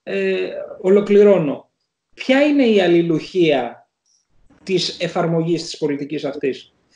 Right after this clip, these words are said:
Ότι θα πρέπει σε ένα κλάδο να διαπιστώνει ο κύριος Γεωργιάδης πτώση του τζίρου, να διαπιστώνει ο κύριος Βρούτσης πτώση της απασχόλησης και ο κύριος Μητσοτάκης να επιβεβαιώνει ότι όντως το κακό συνέβη.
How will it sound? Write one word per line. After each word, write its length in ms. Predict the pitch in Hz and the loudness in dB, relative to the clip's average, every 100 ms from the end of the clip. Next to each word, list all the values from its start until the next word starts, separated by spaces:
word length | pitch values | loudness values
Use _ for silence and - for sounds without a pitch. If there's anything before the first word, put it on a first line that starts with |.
| - - | -14 -6
Ότι 180 | 165 | -4
θα 140 | 180 170 | -2 -2
πρέπει 320 | 233 254 247 - - - | 0 -2 -2 -4 -8 -10
σε 240 | - - 196 | -6 0 2
ένα 260 | 233 262 | 4 2
κλάδο 360 | 220 220 233 208 | 2 2 2 2
να 160 | 196 170 | 2 4
διαπιστώνει 640 | 180 170 170 - 240 240 | 2 2 -4 2 2 4
ο 60 | 208 | 0
κύριος 320 | 220 214 180 | 2 2 2
Γεωργιάδης 600 | 185 180 170 196 180 - | 2 2 2 0 -2 -4
πτώση 300 | - 175 - | -2 -2 -4
του 100 | 139 | -10
τζίρου, 560 | 135 151 151 214 262 - _ - - | -4 -2 0 0 -2 -10 _ -20 -8
να 220 | 160 185 | 0 2
διαπιστώνει 760 | 175 180 170 165 - 226 262 254 | 4 2 2 -6 0 2 2 2
ο 60 | |
κύριος 380 | 220 254 240 208 | 0 -2 0 0
Βρούτσης 680 | 180 214 233 214 175 - - | 2 0 0 2 2 0 -4
πτώση 320 | 220 220 220 | 2 2 2
της 160 | 175 - | -6 -6
απασχόλησης 1080 | 175 - - 160 160 160 247 294 - - _ _ _ - - - | -4 -4 0 2 2 -2 -4 -6 -6 -14 _ _ _ -20 -20 -2
και 180 | 220 | 2
ο 60 | 208 | 2
κύριος 340 | - 262 285 | 2 -6 -6
Μητσοτάκης 640 | 247 208 214 240 269 294 240 | -4 -4 -4 -4 -6 -8 -4
να 240 | 247 233 | -2 0
επιβεβαιώνει 800 | 220 226 202 208 208 247 285 285 | -2 -2 0 2 4 2 0 -4
ότι 180 | 269 240 | -4 -6
όντως 240 | 262 262 | -6 -6
το 80 | 247 | -6
κακό 260 | 233 233 269 | -6 -4 -4
συνέβη. 580 | 254 233 202 127 - | -4 -2 -2 -2 -10